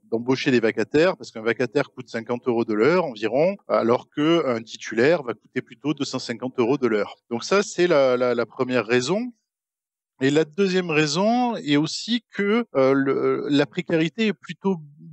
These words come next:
bien vue et vue comme un moyen d'augmenter les performances par nos dirigeants.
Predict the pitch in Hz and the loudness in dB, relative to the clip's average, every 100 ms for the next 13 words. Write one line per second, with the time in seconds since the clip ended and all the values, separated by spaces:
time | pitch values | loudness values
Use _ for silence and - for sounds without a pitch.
0 | 139 143 214 208 180 196 165 180 - 170 | -12 -2 0 0 -2 -2 -2 -2 -4 -4
1 | - 135 151 180 196 190 175 170 - 170 | 0 0 2 2 2 2 0 -2 -2 0
2 | 165 156 - 156 160 180 - 160 143 139 | 0 -4 -2 -2 0 -2 0 0 0 0
3 | 147 147 127 | 0 -2 -4